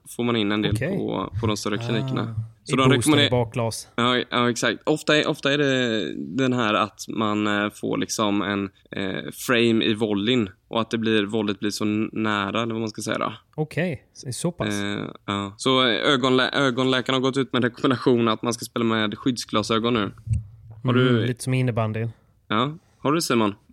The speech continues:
Speaker 3: nej, men, eh, från och med nu så ska jag väl bära på ett par såna, va?
Speaker 1: <laughs> Exakt. En spo-,
Speaker 2: Du kommer
Speaker 1: en, en sponsor
Speaker 2: Sponsor
Speaker 1: till, ju.
Speaker 2: till.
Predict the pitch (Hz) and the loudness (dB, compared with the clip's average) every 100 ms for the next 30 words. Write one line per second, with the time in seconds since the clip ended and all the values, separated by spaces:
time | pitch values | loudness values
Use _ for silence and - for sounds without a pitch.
0 | 143 139 139 135 139 139 160 175 143 156 | 2 4 6 6 4 4 2 2 2 0
1 | 151 151 147 - 147 135 139 143 143 110 | -2 -2 -4 -4 -4 -2 -2 -2 -4 -6
2 | - 117 139 139 139 139 147 127 120 131 | -10 -6 -2 0 0 2 2 2 0 -4
3 | - - 147 160 117 120 120 143 143 - | -4 -4 -4 -4 -4 -4 -2 0 0 -4
4 | - - 120 - 349 330 294 311 240 - | -10 -4 0 4 6 6 6 6 6 4
5 | 165 - 143 - 185 170 160 170 571 - | 2 4 4 6 6 6 8 6 4 0
6 | - - - 185 185 170 - 196 - 175 | -14 -4 0 2 4 4 4 6 6 6
7 | 190 135 107 101 | 6 8 6 4